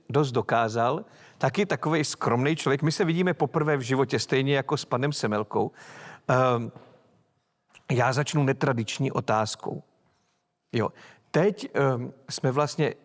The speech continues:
já jsem absolutní sportovní antitalent. Totálně. To všichni vědí, kdo v-, dobijáš, chudák.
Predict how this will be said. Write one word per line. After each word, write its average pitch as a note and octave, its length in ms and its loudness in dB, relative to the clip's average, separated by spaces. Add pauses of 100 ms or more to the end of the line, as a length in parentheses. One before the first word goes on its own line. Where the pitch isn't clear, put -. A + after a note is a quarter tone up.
(280)
já C3 180 2
jsem E3+ 220 0
absolutní D3 640 -2
sportovní B2+ 640 0
antitalent. - 720 -4 (100)
Totálně. A2+ 520 2
To B2+ 120 0
všichni C#3 380 -2
vědí, B2 420 -2
kdo A2+ 240 0
v-, F#2 160 -12 (260)
dobijáš, A#2 580 0
chudák. A2 420 -4